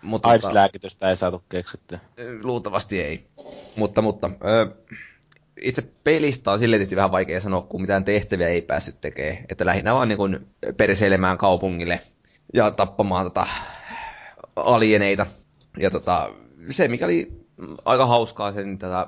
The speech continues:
Speaker 1: tää päähahmo pystyy, sehän on jonkinlainen supersankari siinä, eli pystyy tota niin kuin loikkimaan ihan miten haluaa.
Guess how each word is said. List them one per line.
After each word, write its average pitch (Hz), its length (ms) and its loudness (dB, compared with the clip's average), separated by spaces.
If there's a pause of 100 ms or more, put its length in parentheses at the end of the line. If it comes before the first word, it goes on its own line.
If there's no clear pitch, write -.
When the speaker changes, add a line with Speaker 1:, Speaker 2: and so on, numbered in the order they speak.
(160)
Speaker 1:
tää 101 300 0 (140)
päähahmo 98 520 0
pystyy, 92 440 -10 (300)
sehän 101 220 -6
on 156 60 2
jonkinlainen 107 300 0
supersankari 92 600 -6
siinä, 90 320 -8 (220)
eli 90 160 -2
pystyy 92 320 -4
tota 98 80 0
niin 117 120 -2
kuin 113 240 0
loikkimaan 98 560 2
ihan 90 180 0
miten 85 180 -4
haluaa. 87 500 0